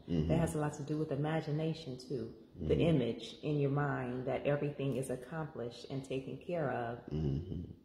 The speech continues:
Speaker 1: It's whatever you can perceive, you can achieve.
Speaker 2: Say that again.
Speaker 1: Whatever that, whatever you can perceive,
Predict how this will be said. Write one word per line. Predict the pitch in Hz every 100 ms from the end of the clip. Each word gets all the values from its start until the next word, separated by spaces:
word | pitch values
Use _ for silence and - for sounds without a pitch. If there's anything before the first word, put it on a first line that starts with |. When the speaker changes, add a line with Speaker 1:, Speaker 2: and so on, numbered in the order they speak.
| _ -
Speaker 1:
It's | 78
whatever | 80 76 78 90
you | 90 98
can | - 110
perceive, | 113 113 - 107 95 98 104 - - - _ _ 69
you | 73 78
can | 87 85
achieve. | 87 - 57 - - - _ _ _ _ -
Speaker 2:
Say | - 226
that | 226 214
again. | 214 226 220 233 -
Speaker 1:
Whatever | 92 82 69 98 123 131
that, | 110 98 - 71
whatever | 90 110 202 226 165
you | 131 131
can | - 113 110
perceive, | 101 - 110 78 60 -